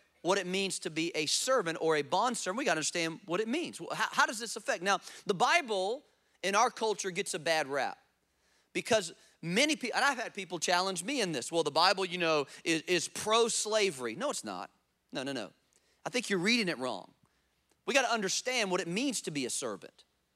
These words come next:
What it means to, when we, when we understand that, then we can process it fully in our life. See, when the Bible talks about being a bondservant or a servant,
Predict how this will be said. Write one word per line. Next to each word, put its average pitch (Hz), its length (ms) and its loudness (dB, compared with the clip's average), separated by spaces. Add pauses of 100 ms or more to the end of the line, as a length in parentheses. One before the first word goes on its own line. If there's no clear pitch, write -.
(240)
What 180 140 2
it 180 80 -2
means 220 320 2
to, - 100 -4 (260)
when 180 160 0
we, 190 100 -2
when 220 200 2
we 233 140 4
understand 311 540 2
that, 196 180 2
then 196 100 0
we 208 120 0
can 185 160 -2
process 233 640 -2
it 156 100 -10
fully 175 420 0 (540)
in 180 100 2
our 285 240 6
life. 143 320 -8 (200)
See, 240 340 -2 (140)
when 226 160 0
the 220 60 0
Bible 311 260 4
talks 262 260 0
about 202 220 0
being 196 160 -2
a 175 80 2
bondservant 170 760 -2
or 151 140 0
a - 20 -2
servant, 151 760 -2